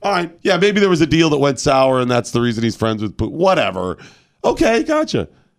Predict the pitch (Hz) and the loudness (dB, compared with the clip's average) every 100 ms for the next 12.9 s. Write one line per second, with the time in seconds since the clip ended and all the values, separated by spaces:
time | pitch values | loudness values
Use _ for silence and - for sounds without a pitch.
0 | _ 214 220 220 214 220 226 226 220 175 | _ -2 0 0 0 0 0 2 4 2
1 | 143 - - - 160 175 196 180 143 180 | -2 -8 -20 -6 -2 0 0 -2 0 2
2 | 165 147 123 147 180 - 180 170 165 - | 2 2 2 2 2 0 0 0 -2 0
3 | 165 160 113 101 69 - _ _ _ _ | 0 2 0 -2 -2 -12 _ _ _ _
4 | _ 127 92 95 170 185 196 175 165 147 | _ 0 0 0 0 0 2 2 2 0
5 | 139 - 143 131 - 135 117 107 101 117 | 0 2 0 0 0 0 0 -2 0 0
6 | 113 139 226 233 262 202 185 180 165 151 | 0 -2 -4 -2 0 -2 -2 0 2 0
7 | 135 139 151 98 - _ _ _ _ _ | -4 -4 -4 -4 -12 _ _ _ _ _
8 | _ _ 185 208 214 202 175 165 139 143 | _ _ -2 -2 -2 -2 0 0 0 0
9 | 127 - _ _ _ - 120 127 117 127 | -2 -6 _ _ _ -6 0 0 0 -2
10 | - - 185 190 165 151 131 139 127 123 | -4 0 0 2 2 0 0 0 0 -2
11 | - 123 - 139 147 135 - - 180 180 | -4 -16 -6 -2 0 -2 -4 -2 0 2
12 | 151 160 135 143 151 147 143 139 | 2 2 2 2 2 2 2 2